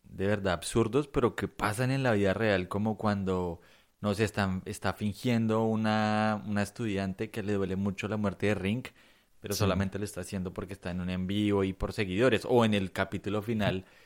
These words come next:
Speaker 2: Que eso no
Speaker 1: cuando
Speaker 2: pasa, eso no
Speaker 1: esa
Speaker 2: pasa en la vida
Speaker 1: parte
Speaker 2: real.
Speaker 1: es <laughs> No, y, y mira el, en el capítulo final cuando empiezan, cuando ya el caos total y, y, y, y está pasando todas las muertes y dicen,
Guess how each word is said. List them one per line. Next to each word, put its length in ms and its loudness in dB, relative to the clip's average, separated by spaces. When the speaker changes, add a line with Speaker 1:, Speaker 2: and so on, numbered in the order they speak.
Speaker 2:
Que 140 4
eso 180 4
no 120 8
Speaker 1:
cuando 300 12
Speaker 2:
pasa, 60 12
eso 180 10
no 80 8
Speaker 1:
esa 80 6
Speaker 2:
pasa 200 8
en 40 10
la 140 10
vida 120 10
Speaker 1:
parte 100 8
Speaker 2:
real. 200 6
Speaker 1:
es 240 8
<laughs> 1200 2
No, 180 10
y, 240 6
y 60 -8
mira 240 6
el, 180 2
en 80 2
el 140 0
capítulo 480 0
final 320 0
cuando 240 4
empiezan, 340 0
cuando 380 6
ya 220 4
el 180 0
caos 320 4
total 360 2
y, 100 -2
y, 200 -4
y, 320 0
y 80 -2
está 260 -4
pasando 380 2
todas 260 4
las 160 4
muertes 540 2
y 300 -4
dicen, 280 -6